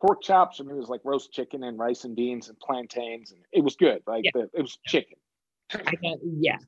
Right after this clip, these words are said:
Speaker 2: Dominican. I wanna talk about Dominican food in a second, but yes.
Speaker 1: Okay.
Speaker 2: Yeah.
Speaker 1: I have opinions about that too.
Speaker 2: Right.
Speaker 1: Um, and, and since it was, and we were, like, on the way to the airport, so,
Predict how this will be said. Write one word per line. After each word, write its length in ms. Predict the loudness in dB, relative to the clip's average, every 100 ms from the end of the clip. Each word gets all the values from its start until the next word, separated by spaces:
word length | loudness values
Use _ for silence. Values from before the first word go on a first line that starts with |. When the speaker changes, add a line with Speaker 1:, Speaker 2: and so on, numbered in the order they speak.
| _ _ _ _ -4
Speaker 2:
Dominican. 680 | 2 4 6 4 2 0 -2
I 80 | -2
wanna 180 | -2 0
talk 140 | 0 0
about 240 | 0 -2
Dominican 520 | -2 -4 -4 -4 -4
food 260 | -2 -4 -4
in 120 | -8
a 40 | -8
second, 440 | -8 -8 -10 -12
but 120 | -6 -6
yes. 340 | -6 -14 _ _ _ _ _ -4
Speaker 1:
Okay. 340 | -2 -2 -6 _ _ _ _ _
Speaker 2:
Yeah. 120 | -2
Speaker 1:
I 60 | 0
have 120 | 0
opinions 440 | -4 -8 -8 -12 -8
about 240 | -8 -6
that 220 | -8 -8
too. 200 | -6 -8 -8 _ _
Speaker 2:
Right. 180 | -6 -6 -8 -20 -20 _ _ _ -20 _
Speaker 1:
Um, 380 | 6 6 4 -2 -16 _ _ _ _ _ _ _ _ _ _ _ _ _ _ _ _ _ _
and, 360 | 2 2 0 -6 _ -6
and 160 | -6
since 220 | -4 -6 -2
it 60 |
was, 200 | -4 -4 -4
and 200 | -2 -2 -4
we 180 | 0
were, 140 | 4 6
like, 180 | 6 4
on 240 | 2 2
the 80 | 0
way 340 | 0 0 0
to 60 | 0
the 160 | 0
airport, 460 | -2 -4 -8 -16 -18 _
so, 540 | 0 2 2 0 -6